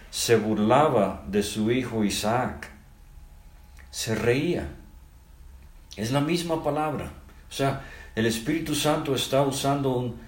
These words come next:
juego de palabras en hebreo para enfatizar este asunto de la risa. La risa de Sara es una risa de regocijo, pero aquí la burla de Ismael es una burla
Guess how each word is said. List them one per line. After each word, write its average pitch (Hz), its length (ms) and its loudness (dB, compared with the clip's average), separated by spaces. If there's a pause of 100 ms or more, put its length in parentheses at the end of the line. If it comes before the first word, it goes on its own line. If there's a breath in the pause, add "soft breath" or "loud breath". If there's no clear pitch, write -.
(180 loud breath)
juego 156 340 6
de 139 100 4
palabras 127 640 4
en 95 80 0
hebreo 104 440 2 (360 loud breath)
para 104 180 2
enfatizar 110 720 2
este 156 300 2
asunto 143 480 0
de 117 100 4
la 110 140 4
risa. 92 480 -2 (800 loud breath)
La 95 160 4
risa 175 420 4
de 156 100 8
Sara 147 440 6
es 139 160 0
una 139 180 4
risa 135 380 2
de 113 120 4
regocijo, 101 720 0 (400 loud breath)
pero 104 220 6
aquí 151 560 2
la 101 160 6
burla 98 600 4 (400 loud breath)
de 92 640 2 (100)
Ismael 107 920 2 (400 loud breath)
es 110 600 0 (140)
una 117 260 2
burla 107 640 2